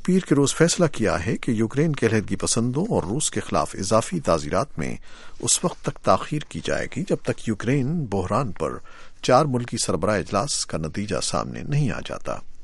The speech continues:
اسی اثنا میں جرمن چانسلر اینگلا مرکل واشنگٹن پہنچی ہیں، جہاں وہ صدر باراک اوباما کے ساتھ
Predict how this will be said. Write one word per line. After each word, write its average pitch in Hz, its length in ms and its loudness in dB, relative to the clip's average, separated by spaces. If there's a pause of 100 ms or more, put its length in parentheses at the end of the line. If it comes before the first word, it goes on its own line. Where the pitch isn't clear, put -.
(640)
اسی 170 200 6
اثنا 220 240 4
میں 160 200 6
جرمن 131 360 4
چانسلر 165 460 0
اینگلا 110 260 2
مرکل 98 400 0
واشنگٹن 98 580 -2
پہنچی 69 400 -4
ہیں، 120 220 -2
جہاں 107 240 2
وہ 92 120 -2
صدر 110 280 -2
باراک 73 300 2
اوباما 135 380 -2
کے - 80 -6
ساتھ - 380 -2